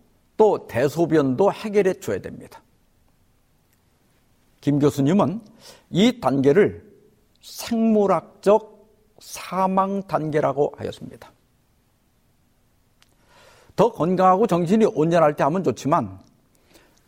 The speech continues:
최소한 이때가 되면 죽음을 받아들이고 죽음에 대한 실제적인 준비를 해야 됩니다.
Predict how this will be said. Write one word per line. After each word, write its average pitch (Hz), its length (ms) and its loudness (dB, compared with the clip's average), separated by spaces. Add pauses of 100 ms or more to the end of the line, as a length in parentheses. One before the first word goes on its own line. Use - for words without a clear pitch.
(120)
최소한 269 1160 2
이때가 214 540 2
되면 185 680 0 (840)
죽음을 196 580 0
받아들이고 135 880 -2 (720)
죽음에 208 580 4
대한 185 360 2
실제적인 214 1040 -2
준비를 147 540 0 (100)
해야 190 100 -6
됩니다. - 440 -14